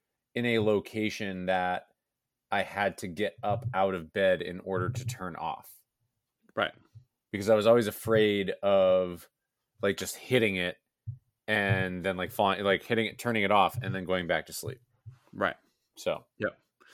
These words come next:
Speaker 1: Now,
Speaker 2: Yeah, well,
Speaker 1: are you a snoozer?
Speaker 2: I'm a snoozer. Like, uh, I'll set it for six thirty, and then it'll be, like, six fifty, and I'll be like, "Wait a second. I woke up and snoozed this, like, two or three times. I
Speaker 1: So
Speaker 2: have
Speaker 1: you'll do
Speaker 2: no
Speaker 1: it without
Speaker 2: recollection."
Speaker 1: even noticing.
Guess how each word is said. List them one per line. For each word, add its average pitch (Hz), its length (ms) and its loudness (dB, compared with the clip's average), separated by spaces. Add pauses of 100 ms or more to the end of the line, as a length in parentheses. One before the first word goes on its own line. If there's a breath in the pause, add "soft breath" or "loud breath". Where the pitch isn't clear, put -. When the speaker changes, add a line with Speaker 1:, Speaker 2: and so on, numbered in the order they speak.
Speaker 1:
Now, 120 160 6
Speaker 2:
Yeah, 117 200 6
well, 123 300 6
Speaker 1:
are 113 60 6
you 110 180 4
a 117 60 2
snoozer? 147 520 -2 (460)
Speaker 2:
I'm 117 140 2
a 110 60 -2
snoozer. 101 440 -2
Like, 120 240 2 (100)
uh, 113 200 0
I'll 127 220 2
set 135 160 4
it 117 40 2
for 117 120 0
six - 240 -4
thirty, 110 280 2
and 120 180 -2
then 104 120 -2
it'll 101 180 0
be, 98 160 -2
like, 90 260 2
six - 260 -2
fifty, 131 340 -2
and 123 140 -4
I'll 104 120 0
be 98 120 2
like, 95 200 4
"Wait 107 160 2
a 113 60 0
second. - 300 -8 (120)
I 113 80 -4
woke 110 220 2
up 104 140 0
and 104 120 -6
snoozed 101 380 -4
this, 110 220 -2
like, 90 180 -6
two 104 320 -4
or 98 80 -2
three 104 200 -6
times. 107 520 -6
I 92 60 -6
Speaker 1:
So 117 80 4
Speaker 2:
have 143 40 8
Speaker 1:
you'll 143 160 8
do 135 180 6
Speaker 2:
no 135 100 10
Speaker 1:
it 131 60 4
without 113 300 0
Speaker 2:
recollection." 110 360 4
Speaker 1:
even 104 240 -2
noticing. 95 500 -2